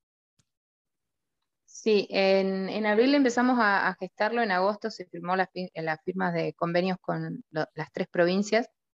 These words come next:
y desde ahí ya contamos con todo el apoyo de la provincia de Corrientes, de Entre Ríos, y Misiones lo declara así de interés, eh, turístico provincial,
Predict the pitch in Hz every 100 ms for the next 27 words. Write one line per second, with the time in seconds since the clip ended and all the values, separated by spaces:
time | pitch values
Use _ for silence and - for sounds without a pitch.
0 | _ _ _ 180 175 175 180 180 196 208
1 | 202 196 180 190 190 170 175 185 180 180
2 | 180 190 170 160 170 175 180 - 175 202
3 | 208 190 160 156 165 196 226 240 - 180
4 | 175 208 226 220 - 170 170 165 190 190
5 | 185 190 196 180 175 165 180 - _ _
6 | _ _ _ _ - 160 185 196 202 202
7 | 180 - 180 180 180 - 214 214 240